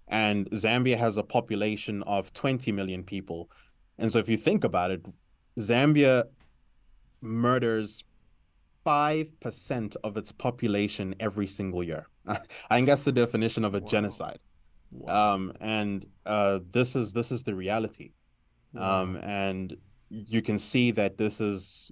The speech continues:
Speaker 1: um, this is a very big problem, um, in Zambia and other parts of, uh, of Africa as well. Um, and I mean, while we can, we can say that, you know, uh, Western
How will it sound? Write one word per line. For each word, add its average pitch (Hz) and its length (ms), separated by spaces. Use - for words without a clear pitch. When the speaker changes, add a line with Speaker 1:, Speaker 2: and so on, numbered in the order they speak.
Speaker 1:
um, 92 440
this 110 140
is 104 100
a 104 60
very 104 260
big 98 380
problem, 101 560
um, 98 300
in 123 160
Zambia 101 680
and 101 220
other 110 280
parts - 440
of, 92 80
uh, 95 280
of 104 180
Africa 101 400
as 92 200
well. 92 300
Um, 92 460
and 113 480
I 123 40
mean, 117 320
while 123 300
we 120 140
can, 135 300
we 117 140
can 131 340
say 117 360
that, 98 260
you 110 120
know, 95 280
uh, 101 200
Western 107 960